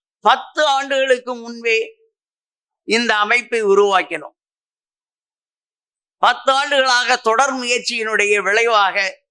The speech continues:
தமிழக அரசிடம் சில கோரிக்கைகள் வைத்தோம். அந்த கோரிக்கைகளிலே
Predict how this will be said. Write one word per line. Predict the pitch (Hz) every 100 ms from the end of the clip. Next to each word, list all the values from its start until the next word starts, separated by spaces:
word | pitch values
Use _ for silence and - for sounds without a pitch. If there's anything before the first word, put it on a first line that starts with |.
| _ _ _ _ _ -
தமிழக | 214 247 277 262 233
அரசிடம் | 214 220 185 214 208 208
சில | 196
கோரிக்கைகள் | 196 233 254 226 214 190 190
வைத்தோம். | 175 165 - - _ _ _ _ _ _ _ _ _ _ _ _ _ _
அந்த | - 240 233
கோரிக்கைகளிலே | 226 262 285 285 277 254 240 240